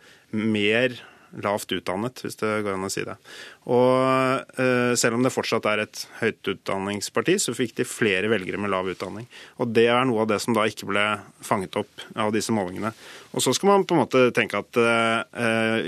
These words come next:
ikke, det er ikke sånn at meningsmålinger som verktøy nå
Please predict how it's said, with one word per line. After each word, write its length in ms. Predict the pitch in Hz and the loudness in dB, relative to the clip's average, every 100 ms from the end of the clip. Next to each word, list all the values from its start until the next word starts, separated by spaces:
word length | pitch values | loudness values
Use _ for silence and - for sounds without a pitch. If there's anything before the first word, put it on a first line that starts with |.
| 87 | -4
ikke, 180 | - 120 - _ | -2 -2 -2 _
det 80 | 120 | -2
er 80 | 113 | 0
ikke 160 | 160 | 2
sånn 140 | 143 117 | 2 0
at 120 | 104 | 2
meningsmålinger 960 | 127 117 95 92 - 107 95 101 107 110 | 2 2 0 -4 -4 -2 0 0 0 0
som 340 | - 107 107 | 0 0 0
verktøy 480 | 101 92 92 - 110 | 0 -2 -4 -2 -2
nå 160 | 107 98 | 0 0